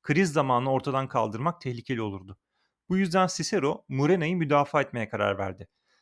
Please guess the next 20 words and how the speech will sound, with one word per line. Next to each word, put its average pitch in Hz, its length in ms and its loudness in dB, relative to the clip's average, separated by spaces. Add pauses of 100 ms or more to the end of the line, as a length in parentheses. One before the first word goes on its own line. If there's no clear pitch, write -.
Senato'nun 143 560 0
ve 123 100 -4
Cumhuriyet'in 123 540 -4
yüzleştiği 113 580 -4
vahim 127 260 0
tehlikeyi 110 480 -4
vurguladı 104 600 -2 (240)
ve 135 100 0
tecrübeli 156 560 -2
bir 156 220 2
asker 151 280 2
olan 110 240 0
yandaşının 117 640 -2 (240)
bu 190 140 0
konuda 156 280 -2
nasıl 170 260 0
yardımcı 143 500 2
olabileceğinden 110 800 -2
dem 160 240 4
vurarak 135 360 -2